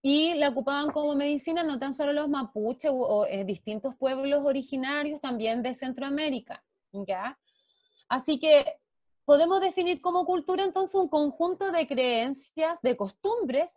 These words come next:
de un lugar determinado. Tenemos a la cultura chinchorro, la cultura egipcia, a la cultura mapuche, a la cultura inca.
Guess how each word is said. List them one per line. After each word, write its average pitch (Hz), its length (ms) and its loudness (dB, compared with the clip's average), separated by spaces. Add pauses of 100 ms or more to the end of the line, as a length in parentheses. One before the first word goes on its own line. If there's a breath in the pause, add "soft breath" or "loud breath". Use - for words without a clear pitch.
de 240 220 2
un 285 240 0
lugar 277 480 0
determinado. 240 840 -4 (600 soft breath)
Tenemos 247 420 0
a 262 60 0
la 226 160 4
cultura 214 840 2
chinchorro, 254 880 0
la 220 140 4
cultura 202 500 -2
egipcia, 240 920 -4
a 220 180 -4
la 208 140 0
cultura 202 520 0
mapuche, 240 920 -2
a 233 60 2
la 226 200 -2
cultura 208 520 -4
inca. 247 760 0